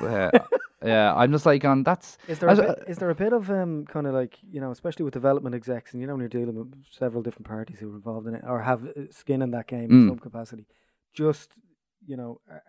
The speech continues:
Speaker 2: are they coming out with shite just to have it said to justify position sometimes? Is there a bit of that going on?
Speaker 1: Well, I think there's a bit of that in everything in life. I think people, like, who are,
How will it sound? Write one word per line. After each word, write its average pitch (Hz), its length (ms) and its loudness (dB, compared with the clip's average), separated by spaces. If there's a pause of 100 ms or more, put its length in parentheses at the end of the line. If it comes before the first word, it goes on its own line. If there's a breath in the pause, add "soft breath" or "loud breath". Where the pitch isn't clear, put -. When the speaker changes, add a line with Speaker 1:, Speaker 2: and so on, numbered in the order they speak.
Speaker 2:
are 143 80 -6
they 139 100 -2
coming 156 240 -4
out 156 80 -2
with 139 140 -10
shite 139 340 -4
just - 280 -8
to - 80 -12
have 123 200 -6
it 113 80 -12
said 123 460 -6 (300)
to 143 80 -20
justify 117 460 -6
position 120 440 -8
sometimes? 131 480 -12 (320)
Is - 60 -20
there 131 80 2
a 120 40 2
bit 131 100 4
of 135 60 2
that 147 160 4
going 185 160 0
on? 208 160 -2 (320 soft breath)
Speaker 1:
Well, 415 140 8
I - 20 4
think 403 200 0
there's 147 120 4
a 107 40 -2
bit 101 120 4
of 98 80 4
that 95 140 8
in 95 80 0
everything 202 260 6
in 123 100 8
life. 98 360 2
I 131 40 2
think 143 220 2
people, 139 340 4
like, 110 260 4
who 107 260 2
are, 95 420 4